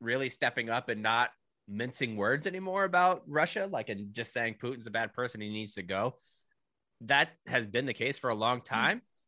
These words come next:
Speaker 1: but it's odd to see politicians here and around the world kind of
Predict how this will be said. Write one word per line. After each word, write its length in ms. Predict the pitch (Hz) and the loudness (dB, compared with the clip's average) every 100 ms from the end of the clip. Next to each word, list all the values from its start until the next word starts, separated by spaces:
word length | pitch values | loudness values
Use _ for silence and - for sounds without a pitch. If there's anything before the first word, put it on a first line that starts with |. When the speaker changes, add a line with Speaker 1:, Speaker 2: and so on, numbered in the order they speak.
| _ | _
Speaker 1:
but 100 | 123 | 2
it's 240 | 131 120 - _ _ | 2 0 -8 _ _
odd 340 | 123 139 113 98 | 4 4 4 -2
to 100 | 107 | -4
see 500 | - 127 120 113 104 _ | 0 2 2 0 -4 _
politicians 560 | - 123 - 117 110 101 | 0 0 0 -4 -6 -8
here 300 | - 139 127 | -4 2 2
and 80 | 110 | 2
around 240 | 107 110 | -2 -2
the 80 | 107 | -4
world 420 | 104 117 107 104 | -2 0 0 -4
kind 280 | - 107 101 | -6 -4 -4
of 180 | 92 | -6